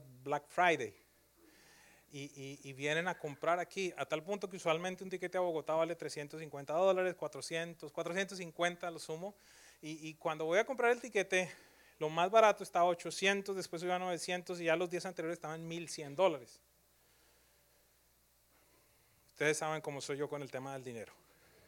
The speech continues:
Vamos a administrar, vamos a hacerlo bien. Yo decía, "Es loco, ¿cómo voy a pagar tanta plata por esto?". Y sigo mirando, y sigo mirando, y de pronto me sale uno, cuatrocientos treinta dólares. Listo, este es. Pero, diga conmigo, pero,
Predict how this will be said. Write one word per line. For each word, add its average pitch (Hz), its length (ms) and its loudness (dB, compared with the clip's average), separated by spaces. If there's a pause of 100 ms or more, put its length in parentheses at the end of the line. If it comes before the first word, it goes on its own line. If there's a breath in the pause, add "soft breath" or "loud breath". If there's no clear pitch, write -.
(640 soft breath)
Vamos 123 200 -10
a - 20 -4
administrar, 165 500 2
vamos 165 220 0
a 160 40 -6
hacerlo 160 260 2
bien. 170 160 -2
Yo 131 60 0
decía, 127 160 -4
"Es 113 60 -8
loco, 151 460 2
¿cómo 156 200 -4
voy 190 100 8
a 190 80 4
pagar 175 280 4
tanta 175 240 0
plata 160 280 0
por 139 120 -6
esto?". 117 240 -12 (460 loud breath)
Y 165 80 -6
sigo 254 300 0
mirando, 202 340 4
y 180 40 2
sigo 233 220 2
mirando, 214 320 4
y 208 40 2
de 190 100 4
pronto 190 300 -4
me 185 80 -2
sale 170 240 2
uno, 175 160 -2
cuatrocientos 147 720 -2
treinta 147 280 -4
dólares. 120 300 -4
Listo, 139 300 -8
este 160 240 -4
es. - 200 -12 (200)
Pero, 190 760 12 (200)
diga 156 160 -2
conmigo, 165 260 -2
pero, 190 720 10